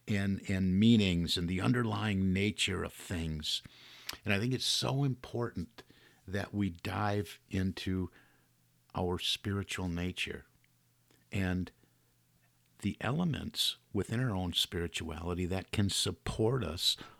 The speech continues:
along this path. And that's what this chapter is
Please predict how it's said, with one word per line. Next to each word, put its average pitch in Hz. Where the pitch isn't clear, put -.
along 87
this 87
path. 98
And 98
that's -
what 92
this -
chapter -
is 73